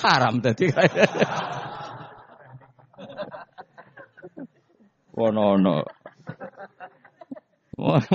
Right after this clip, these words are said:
kon maca sik. Nek ndekne maca paham ra keranjinan. Sen? Lah anggere ndekne bar maca kok ora keranjinan, berarti ora paham. Jadi gampang.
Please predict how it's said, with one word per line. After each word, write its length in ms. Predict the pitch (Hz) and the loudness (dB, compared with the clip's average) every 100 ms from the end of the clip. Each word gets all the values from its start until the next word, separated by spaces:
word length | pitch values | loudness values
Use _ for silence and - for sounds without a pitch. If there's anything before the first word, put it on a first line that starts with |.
| 160 110 156 | 2 4 2
kon 160 | 135 | 4
maca 240 | 123 113 104 - | 4 2 0 -2
sik. 560 | - 95 95 98 131 - _ _ - | 2 2 4 2 0 -6 _ _ -6
Nek 160 | 139 131 | 0 2
ndekne 240 | 135 143 | 4 4
maca 320 | 127 123 143 | 4 4 2
paham 320 | 131 120 135 139 | 4 4 4 2
ra 160 | 113 - _ - | 0 -6 _ 2
keranjinan. 640 | 113 107 104 92 76 - | 4 4 2 0 -2 -4
Sen? 320 | - 151 330 _ _ _ _ _ _ _ - - _ _ _ _ _ - | 4 4 4 _ _ _ _ _ _ _ -20 -20 _ _ _ _ _ 0
Lah 160 | 95 | 2
anggere 160 | 110 110 | 4 2
ndekne 240 | 120 127 | 2 4
bar 160 | 120 120 | 4 4
maca 400 | 120 117 165 165 | 4 4 4 2
kok 80 | 139 | 2
ora 400 | 127 120 110 - | 4 4 2 -4
keranjinan, 560 | - 120 117 120 113 101 | 0 2 4 4 4 4
berarti 240 | 98 104 | 2 4
ora 80 | 120 98 | 4 2
paham. 400 | 95 180 90 - - - _ _ _ _ _ _ _ _ _ _ _ 123 | 2 0 0 -4 -6 -8 _ _ _ _ _ _ _ _ _ _ _ -10
Jadi 240 | - 185 202 | -2 4 6
gampang. 480 | - - - - | 6 2 2 -6